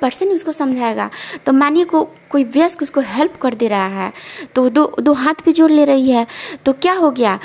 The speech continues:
जो हेल्प किया गया वो एस्केप फोल्डिंग कहलाएगा, और जो क्षेत्र था जहाँ वो अटकी है, उस एरिया को हम लोग क्या करेंगे, कहेंगे? जेडीपी कहेंगे।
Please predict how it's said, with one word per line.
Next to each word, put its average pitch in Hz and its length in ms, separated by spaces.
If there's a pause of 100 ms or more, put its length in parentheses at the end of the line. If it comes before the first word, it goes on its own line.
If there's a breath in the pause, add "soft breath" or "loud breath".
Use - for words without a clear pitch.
(260 loud breath)
जो 269 180
हेल्प 320 420
किया 349 200
गया 294 280
वो 254 140
एस्केप 269 360
फोल्डिंग 254 360
कहलाएगा, 302 540 (340 loud breath)
और 247 80
जो 254 140
क्षेत्र 330 560
था 269 80
जहाँ 269 220
वो 247 100
अटकी 294 420
है, 247 260 (300 loud breath)
उस 254 260
एरिया 254 320
को 294 140
हम 254 100
लोग 233 160
क्या 269 120
करेंगे, 220 420 (100)
कहेंगे? 208 280
जेडीपी 240 460
कहेंगे। 190 400